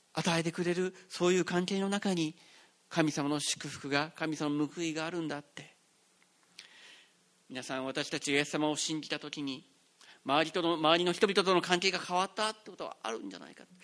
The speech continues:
その中にはなんだか今までのようにいかない難しさを感じる相手もあるだろうなと思うんですよ。「いや、イエス様を信じたら人間関係全部うまくいくようになりました。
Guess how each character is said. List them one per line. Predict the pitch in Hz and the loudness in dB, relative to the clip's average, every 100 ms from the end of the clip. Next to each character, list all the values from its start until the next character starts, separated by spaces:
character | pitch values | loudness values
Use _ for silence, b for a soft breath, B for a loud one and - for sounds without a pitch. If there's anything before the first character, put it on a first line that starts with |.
| B | B
そ | - 214 | 4 6
の | |
中 | 240 240 | 6 6
に | 226 | 6
は | 202 | 8
な | 214 285 | 8 8
ん | 254 | 6
だ | |
か | 208 202 B B - | 8 8 B B 0
今 | 214 247 | 6 8
ま | 247 | 8
で | 220 | 4
の | 202 | 6
よ | 196 233 | 8 8
う | 233 | 8
に | 208 170 B - | 6 4 B -6
い | 170 | 6
か | 220 | 8
な | 220 226 | 10 8
い | 214 B B _ - | 6 B B _ -8
難 | 170 175 202 214 254 285 269 | 0 4 4 4 4 4 2
し | - | 4
さ | 254 | 6
を | 220 | 6
感 | 185 196 208 208 | 6 2 0 -2
じ | 202 | 2
る | 214 | 4
相 | 170 208 | 4 4
手 | 233 | 2
も | 202 156 - b b b _ _ | 2 -2 -4 b b b _ _
あ | - 339 | 2 4
る | |
だ | 330 | 6
ろ | 247 | 6
う | 214 | 6
な | 220 | 6
と | 214 | 6
思 | 190 214 | 6 6
う | 196 | 4
ん | |
で | 147 | 2
す | - | -2
よ。 | - - - _ b b | -6 -12 -14 _ b b
「い | 196 | 8
や、 | 208 | 10
イ | |
エ | 277 | 10
ス | |
様 | 277 233 | 6 4
を | |
信 | - 247 | 2 2
じ | |
た | 208 | 6
ら | 196 160 B | 6 4 B
人 | 202 240 | -4 0
間 | 269 | 0
関 | 254 226 | 0 0
係 | 190 | 2
全 | 202 269 311 302 | 4 6 6 4
部 | |
う | 262 | 2
ま | 240 | 2
く | 208 | 2
い | |
く | 196 | 2
よ | |
う | |
に | 208 | 4
な | 180 | 4
り | |
ま | 190 175 | 4 2
し | |
た。 | - | 0